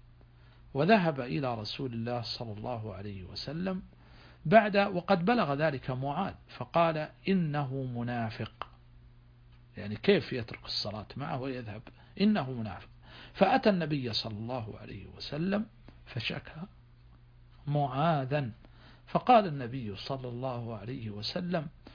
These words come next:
وهو الرؤوف الرحيم بأمته: "أفتان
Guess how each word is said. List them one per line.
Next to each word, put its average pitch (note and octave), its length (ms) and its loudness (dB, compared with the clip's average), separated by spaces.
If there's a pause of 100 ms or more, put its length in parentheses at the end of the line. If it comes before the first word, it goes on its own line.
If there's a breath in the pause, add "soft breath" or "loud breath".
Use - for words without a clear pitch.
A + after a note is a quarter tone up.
(240 loud breath)
وهو B2 280 -2
الرؤوف C#3 680 -2 (120)
الرحيم C3+ 520 0
بأمته: E3+ 540 -4 (600 loud breath)
"أفتان F3 840 6